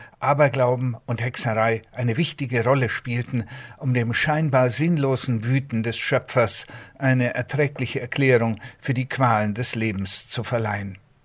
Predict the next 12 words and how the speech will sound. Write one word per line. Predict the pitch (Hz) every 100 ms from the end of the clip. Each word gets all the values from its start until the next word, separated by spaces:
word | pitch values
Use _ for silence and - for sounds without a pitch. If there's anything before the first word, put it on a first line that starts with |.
| - - - -
Lucretias | 143 160 202 202 - 180 143 -
schlechter | - 170 175 - 156
Ruf | 131 165 - -
wird | 135 160
an | 151 147
den | 156
Umständen | - 139 - 135 117 110
ihrer | 117 123 123
Zeit | - 123 101 -
gemessen | 107 110 - 110 98 - - _ _
und | - 156 - 131
dadurch | 123 117 113 -